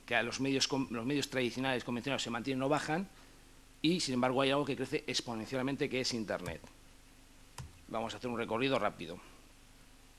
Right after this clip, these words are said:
La evolución del número de lectores. Hay una caída en el número de lectores,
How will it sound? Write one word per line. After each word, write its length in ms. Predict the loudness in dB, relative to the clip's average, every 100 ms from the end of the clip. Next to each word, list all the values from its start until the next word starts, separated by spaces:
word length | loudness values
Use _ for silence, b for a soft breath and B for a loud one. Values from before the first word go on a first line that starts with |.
| -20 -20 -20 B B
La 80 | 2
evolución 360 | 4 4 4 4
del 120 | 4
número 180 | 4 2
de 60 |
lectores. 500 | 0 -2 -4 -6 -6 -6
Hay 120 | -4
una 160 | -2
caída 180 | 0 0
en 60 | 0
el 80 | 0
número 240 | 0 0
de 80 | -2
lectores, 500 | -4 -2 -2 -4